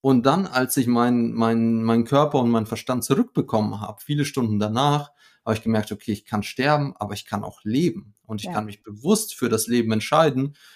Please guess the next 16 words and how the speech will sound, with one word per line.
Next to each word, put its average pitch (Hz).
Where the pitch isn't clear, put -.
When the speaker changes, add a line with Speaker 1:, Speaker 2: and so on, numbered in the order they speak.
Speaker 1:
genauso 120
wie 123
ich 117
mich 123
bewusst 120
für 117
den 110
Tod 202
entscheiden 101
kann.“ -
Und 110
ich 107
glaub, 127
dann, 147
dann 147
fü-, -